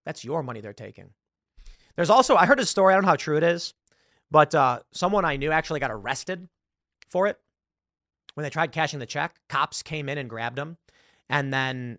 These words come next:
accused them of wrongdoing. And they were just like, "I answered an ad on Craigslist for a job. I have no idea what's going on,"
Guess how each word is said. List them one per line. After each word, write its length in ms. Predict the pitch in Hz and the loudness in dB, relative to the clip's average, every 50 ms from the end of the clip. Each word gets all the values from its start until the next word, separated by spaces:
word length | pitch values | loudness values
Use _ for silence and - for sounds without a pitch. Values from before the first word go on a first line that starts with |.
| _ - | _ -12
accused 400 | 139 - - 160 156 151 127 110 | -10 -8 -6 -4 -4 -4 -2 -4
them 160 | 135 131 147 | -4 -4 -4
of 140 | 147 117 135 | -6 -4 -2
wrongdoing. 520 | 135 135 135 131 117 120 127 139 151 151 | -2 -2 -2 -4 -6 -8 -8 -8 -6 -8
And 80 | 139 131 | -6 -6
they 80 | 135 | -6
were 60 | 135 | -6
just 160 | 131 123 - 139 | -6 -8 -8 -4
like, 220 | 135 135 139 _ - | -4 -4 -4 _ -6
"I 120 | 180 214 | -6 -6
answered 300 | 220 220 214 - 208 190 | -4 -6 -8 -6 -6 -8
an 80 | 196 185 | -8 -6
ad 180 | 180 190 185 | -6 -6 -6
on 100 | 185 185 | -6 -6
Craigslist 400 | 175 - 190 180 143 156 175 - | -4 -4 -4 -4 -4 -8 -12 -12
for 140 | - - 165 | -10 -8 -8
a 40 | 156 | -8
job. 300 | 123 139 151 151 147 147 | -6 -6 -6 -6 -4 -4
I 60 | 156 | -6
have 140 | 151 135 117 | -8 -8 -8
no 140 | 127 139 139 | -8 -6 -6
idea 200 | 135 127 127 127 | -6 -6 -8 -10
what's 140 | 120 - - | -12 -12 -14
going 240 | - 113 113 123 | -14 -14 -12 -10
on," 220 | 143 139 123 120 | -8 -8 -10 -10